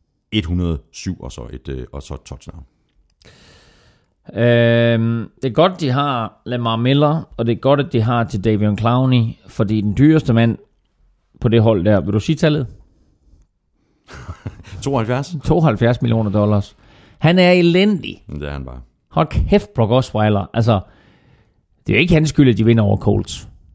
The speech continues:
Speaker 1: Det er det ikke.
Speaker 2: Det er, altså, Lamar Miller spiller en god kamp, og så må jeg bare sige
Speaker 1: Så Texans forsvar.
Speaker 2: Nå, men prøv at høre, Jadeveon Clowney, ikke? Bliver draftet etter for to år siden,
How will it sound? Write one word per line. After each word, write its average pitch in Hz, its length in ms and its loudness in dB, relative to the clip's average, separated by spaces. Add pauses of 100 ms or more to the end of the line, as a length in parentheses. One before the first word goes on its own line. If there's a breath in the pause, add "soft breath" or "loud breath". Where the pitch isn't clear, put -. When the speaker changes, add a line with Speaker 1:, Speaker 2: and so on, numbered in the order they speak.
(220)
Speaker 1:
Det 120 160 0
er 82 40 -4
det 78 80 -6
ikke. 67 140 -10
Speaker 2:
Det 131 220 4
er, 110 260 4
altså, 98 520 0
Lamar 107 300 0
Miller 165 220 2
spiller 160 240 0
en 143 60 -2
god 151 140 2
kamp, 139 240 2
og 113 120 0
så 139 360 2
må 120 80 -4
jeg 107 60 -4
bare 120 140 4
sige 117 400 0 (920 soft breath)
Speaker 1:
Så - 120 -12
Texans 80 380 -8
forsvar. - 420 -14 (360)
Speaker 2:
Nå, 151 140 4
men 139 80 0
prøv 139 160 6
at 127 60 6
høre, 98 100 4 (100)
Jadeveon 117 460 2
Clowney, 113 360 2
ikke? 98 140 -2 (920)
Bliver 120 120 2
draftet 135 580 0
etter 147 140 0
for 131 140 -4
to 139 240 0
år 117 120 2
siden, 117 440 0